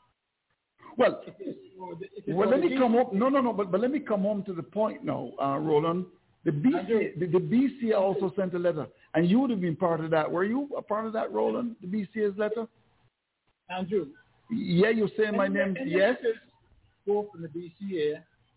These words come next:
Speaker 2: to C W I
Speaker 1: Mm.
Speaker 2: is a confidential letter between B C A and C W I.
Speaker 1: Mm.
Speaker 2: Same thing with the G C B and C W I,
Speaker 1: Mm.
Speaker 2: right? So that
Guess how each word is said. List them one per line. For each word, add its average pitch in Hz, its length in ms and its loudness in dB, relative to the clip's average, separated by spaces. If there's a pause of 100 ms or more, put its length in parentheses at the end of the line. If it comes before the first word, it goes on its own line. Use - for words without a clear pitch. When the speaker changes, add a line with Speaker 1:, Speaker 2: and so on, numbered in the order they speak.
(340)
Speaker 2:
to 160 140 -20
C 196 120 -4
W 156 420 -4
I 143 240 -6 (140)
Speaker 1:
Mm. 156 280 0 (840)
Speaker 2:
is 180 180 -2
a 180 160 0
confidential 226 680 2
letter 220 260 4
between 196 460 -2
B 202 280 -2
C 202 240 2
A 202 160 4
and 160 200 -6 (140)
C 339 120 -16
W 143 280 -6
I. - 320 -8
Speaker 1:
Mm. 147 280 2
Speaker 2:
Same 247 240 2
thing 247 140 0
with 190 100 2
the 170 100 -2
G 175 200 -6
C 196 120 0
B 202 340 2
and 147 140 -14
C 185 120 -6
W 151 340 -2
I, 127 140 -4 (340)
Speaker 1:
Mm. 143 260 2 (100)
Speaker 2:
right? 156 260 -4 (640)
So 202 140 6
that 208 100 2